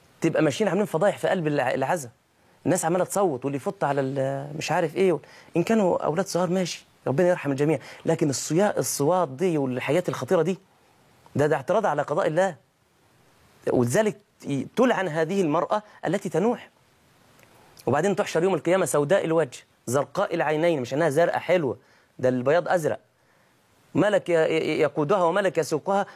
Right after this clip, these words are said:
"ادخلي إلى النار فنوحي على أهل النار كما كنت تنوحين في الدنيا". يلا ادخلي نوحي بقى هناك، صوتي. يبقى ملعونة المرأة التي تنوح على الميت. آه، ابكي ماشي،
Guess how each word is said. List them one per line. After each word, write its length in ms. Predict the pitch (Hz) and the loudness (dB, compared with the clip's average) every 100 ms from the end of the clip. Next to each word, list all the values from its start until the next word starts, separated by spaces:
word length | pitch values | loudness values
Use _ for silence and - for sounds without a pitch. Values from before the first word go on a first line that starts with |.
| - | -6
"ادخلي 360 | 156 - 214 175 | -4 2 2 4
إلى 100 | 165 | 2
النار 220 | 170 196 | 2 0
فنوحي 380 | - 175 202 165 | 0 -2 0 -2
على 180 | 147 156 | 2 2
أهل 160 | 190 | 2
النار 200 | 165 180 | 2 0
كما 220 | 175 156 | 0 -2
كنت 240 | 151 180 143 | 0 -6 -2
تنوحين 420 | 143 139 175 160 | -2 0 2 0
في 60 | 131 | 0
الدنيا". 280 | 131 131 117 _ _ | 0 0 -2 _ _
يلا 360 | 143 175 151 117 - _ _ _ | 2 2 0 -8 -16 _ _ _
ادخلي 220 | - 190 | -2 0
نوحي 240 | 185 208 170 | 2 2 2
بقى 200 | 180 135 | 2 2
هناك، 200 | 147 120 | -2 -4
صوتي. 440 | - 147 180 220 - _ _ _ _ _ _ _ _ - | -2 2 2 0 -8 _ _ _ _ _ _ _ _ -2
يبقى 240 | 127 131 | 0 2
ملعونة 380 | 127 127 180 185 | 0 0 0 0
المرأة 500 | 139 147 180 - 175 - | 0 -2 -2 -2 -4 -6
التي 280 | 131 160 135 | -4 -4 -2
تنوح 360 | 131 156 165 | 0 0 0
على 160 | 123 120 | -2 -2
الميت. 540 | 120 170 175 190 - - _ _ _ _ _ _ _ | 0 0 0 -2 -4 -16 _ _ _ _ _ _ _
آه، 220 | 135 131 131 175 | 0 2 2 0
ابكي 360 | 233 - 202 - _ | -4 -6 -10 -10 _
ماشي، 400 | 117 185 220 - | -2 0 -2 -8